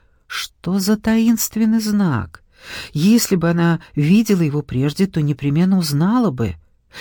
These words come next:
Но не успела Сиони и рта раскрыть и спросить, что он значит, как ее зрение раздвоилось. В воображении Сиони возник странный образ.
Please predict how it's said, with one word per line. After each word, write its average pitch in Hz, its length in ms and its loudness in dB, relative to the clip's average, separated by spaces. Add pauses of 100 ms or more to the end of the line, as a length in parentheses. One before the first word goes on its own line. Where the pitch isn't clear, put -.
(200)
Но 262 120 2
не 294 140 6
успела 262 380 2
Сиони 214 480 2
и 180 40 4
рта 135 380 -2
раскрыть 208 560 -2
и 170 40 2
спросить, 165 520 -2
что - 200 -2
он 139 120 -2
значит, 135 560 -2 (540)
как - 240 -6
ее 160 440 0
зрение 170 640 2
раздвоилось. 196 1080 0 (1400)
В 117 80 -4
воображении 147 720 0
Сиони 233 560 0
возник 190 400 2
странный 214 380 0
образ. 113 500 -4